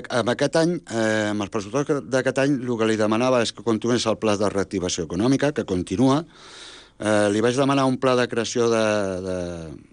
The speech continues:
d'ocupació municipal, una borsa de treball, que crec que ja ho vaig comentar amb, amb una, amb una intervenció aquí el mes passat, eh,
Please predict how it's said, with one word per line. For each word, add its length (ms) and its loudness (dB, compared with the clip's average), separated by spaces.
d'ocupació 840 0
municipal, 720 2
una 220 -2
borsa 240 -4
de 160 -2
treball, 400 0
que 140 -16
crec 160 -2
que 100 -2
ja 60 2
ho 80 2
vaig 100 -4
comentar 380 0
amb, 420 -4
amb 240 -4
una, 200 0
amb 240 -2
una 160 0
intervenció 480 -2
aquí 320 0
el 160 -2
mes 160 -4
passat, 480 0
eh, 360 2